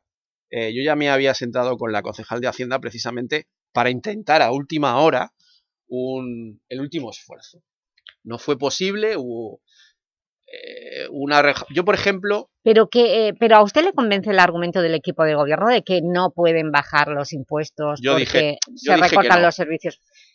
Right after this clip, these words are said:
Speaker 2: Y, y, y, y el equipo de gobierno también insistió en que si ustedes piden bajar impuestos,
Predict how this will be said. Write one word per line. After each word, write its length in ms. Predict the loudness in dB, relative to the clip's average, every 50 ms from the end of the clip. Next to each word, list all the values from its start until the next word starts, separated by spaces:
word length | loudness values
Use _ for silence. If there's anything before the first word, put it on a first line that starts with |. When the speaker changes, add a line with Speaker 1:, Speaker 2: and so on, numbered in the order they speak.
| _ _ _ _ _ -4
Speaker 2:
Y, 160 | -4 -4 -2 0
y, 500 | 0 0 0 0 0 -2 0 -2 -2 -2
y, 400 | -2 -2 0 2 2 2 2 2 0
y 60 | -2 -4 _ -2
el 160 | -2 2 2 2
equipo 240 | 0 -2 -2 0 0
de 80 | 2
gobierno 260 | 2 0 0 -2 0
también 300 | 2 2 2 2 2 0 -2
insistió 380 | -2 -4 -4 -6 -2 0 0
en 100 | 0 2
que 100 | 0 -2
si 160 | -2 0 -4 -4
ustedes 360 | -2 0 0 0 0 -2 0
piden 380 | -2 2 2 2 2 0 -2
bajar 300 | -6 -6 -4 -2 0 0
impuestos, 640 | 0 0 2 2 0 0 2 2 2 2 2 0 -6